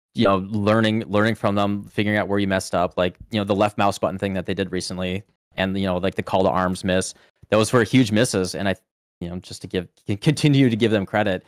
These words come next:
you know, Mark was on, was, you know, interviewed just a couple days ago, and he was like, "Yeah, we messed up, and we're gonna keep working on it, and we're gonna try to, that was a thing that we missed. We took your feedback, and we didn't realize the consequences were that bad."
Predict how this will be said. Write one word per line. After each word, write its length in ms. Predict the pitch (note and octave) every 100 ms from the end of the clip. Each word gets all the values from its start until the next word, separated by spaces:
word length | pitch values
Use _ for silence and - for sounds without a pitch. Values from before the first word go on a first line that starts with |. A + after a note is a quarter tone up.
| _ _ _
you 100 | -
know, 100 | G2+
Mark 320 | F#2+ G2 G#2 -
was 180 | G2
on, 520 | G2+ G2 G2 G2 F#2+ G#2+ _
was, 400 | - F#2+ - - _ -
you 100 | G2+
know, 180 | F2+
interviewed 560 | - A#2 A2 F#2+ G2+ F#2+
just 160 | G2+ -
a 40 |
couple 220 | G#2+ G2+
days 220 | F#2+ A2
ago, 140 | G#2 F#2
and 60 |
he 40 | F#2+
was 100 | F2+
like, 160 | F#2
"Yeah, 160 | G2+ F#2+
we 120 | F#2
messed 240 | G2 F#2 -
up, 220 | E2 - _ _ -
and 140 | G2
we're 100 | F#2+
gonna 140 | F#2+
keep 200 | F#2+ G#2+
working 220 | G#2 G#2+ G#2+
on 140 | G2+
it, 140 | G#2
and 80 | F#2
we're 80 | F#2
gonna 100 | F#2+
try 220 | F#2 F#2
to, 300 | F#2 F2 F#2+ -
that 240 | F#2+ G2+
was 140 | G#2
a 60 | F#2+
thing 180 | - G2
that 100 | E2
we 80 | F#2+
missed. 340 | B2 C#3+ - _ _ _ -
We 80 |
took 200 | F#2+ A2
your 120 | G2+ G2
feedback, 600 | A#2+ A2 A2+ A2+ - -
and 480 | F#2 F#2+ F#2+ F#2 F#2
we 180 | F#2+ G2
didn't 300 | F2+ G2+ F#2+
realize 320 | G2 F#2+ F2+
the 80 | F#2+
consequences 640 | - F#2 - G#2 F#2+ F#2
were 100 | F#2+
that 200 | F2 E2
bad." 320 | G2 G2 G2